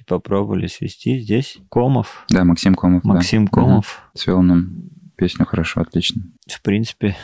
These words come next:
Speaker 1: вот то, что вы слушаете, это его сведение. Мы довольны, это гораздо дешевле стоит.
Speaker 2: У нас часто соотечественники гонятся, конечно, за западными инженерами в плане там сведения, мастеринга, но у нас тоже здесь есть в Москве люди, которые способны сделать качественно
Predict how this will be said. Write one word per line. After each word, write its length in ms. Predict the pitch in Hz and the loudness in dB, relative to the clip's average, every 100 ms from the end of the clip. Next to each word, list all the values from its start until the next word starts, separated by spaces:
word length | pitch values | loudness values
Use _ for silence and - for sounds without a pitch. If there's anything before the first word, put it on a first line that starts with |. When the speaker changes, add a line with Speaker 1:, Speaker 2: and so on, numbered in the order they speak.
| - | -4
Speaker 1:
вот 220 | 110 92 | -4 -2
то, 100 | 104 | -2
что 200 | - 107 | -2 -2
вы 340 | 98 98 98 95 | 0 0 0 -2
слушаете, 560 | - 139 - 110 - | -2 -4 -4 -8 -4
это 160 | 90 95 | -4 -2
его 160 | 92 | -2
сведение. 680 | 90 95 95 98 120 110 95 - | -2 -4 -2 -2 -2 -4 -6 -4
Мы 180 | 101 120 | -2 0
довольны, 480 | 110 104 127 156 113 | 2 2 2 2 2
это 220 | 95 98 | 0 0
гораздо 520 | 104 110 113 95 95 | 0 2 2 0 -2
дешевле 520 | 90 101 - 92 85 | -2 -2 -2 -2 -4
стоит. 480 | 87 - 117 123 - | -8 -4 -2 0 -2
Speaker 2:
У 60 | - | 0
нас 300 | 117 113 - | 2 0 -4
часто 300 | - 127 - | -2 0 0
соотечественники 840 | - 101 120 - 92 87 90 82 85 | -2 0 0 2 0 2 0 2 2
гонятся, 400 | 95 110 87 - | 2 2 2 0
конечно, 360 | 90 85 82 80 | 2 2 0 -2
за 420 | 80 80 78 80 | -2 0 0 0
западными 720 | 85 82 - 85 80 78 78 | -2 -2 0 2 4 4 4
инженерами 580 | 80 82 85 87 82 80 | 4 4 4 4 4 2
в 80 | - | 0
плане 240 | 80 78 | 0 0
там 160 | 78 80 | 0 -4
сведения, 340 | 87 90 104 | -2 0 4
мастеринга, 480 | 87 95 - 85 82 | 4 2 -2 -2 2
но 120 | 85 | 4
у 40 | 92 | 4
нас 160 | 98 | 2
тоже 240 | - 110 92 | 0 -2 0
здесь 260 | 82 80 | -2 -2
есть 180 | 87 - | -2 0
в 20 | |
Москве 420 | 82 - 90 87 - | -2 0 -2 -2 0
люди, 240 | 90 90 | 0 0
которые 260 | 87 82 87 | 0 0 -2
способны 540 | - 82 - 90 85 80 | -2 -6 -2 2 4 4
сделать 280 | 82 82 - | 2 0 0
качественно 640 | 80 - - 107 82 85 | -4 -4 -8 -6 -6 -8